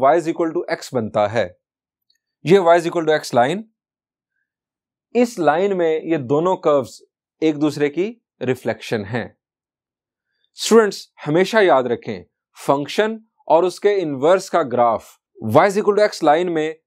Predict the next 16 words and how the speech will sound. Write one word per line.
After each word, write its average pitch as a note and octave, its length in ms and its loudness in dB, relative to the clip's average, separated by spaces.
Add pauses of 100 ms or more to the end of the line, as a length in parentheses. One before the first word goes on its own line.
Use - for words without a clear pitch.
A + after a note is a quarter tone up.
(160)
रिफ्लेक्शन D3 720 -2
बनता A2 380 -2
है, A2+ 400 -6
एक D3+ 140 -4
दूसरे E3 280 -2
की E3+ 80 0
रिफ्लेक्शन D#3 480 -2
होता G#2+ 280 -8
है। F#2+ 280 -14 (960)
स्टूडेंट्स, G3+ 400 2
ये F3+ 160 4
इनवर्स E3+ 600 0
sine D3+ 220 -2
फंक्शन D3+ 340 -6
का D3 120 2
ग्राफ C3+ 400 2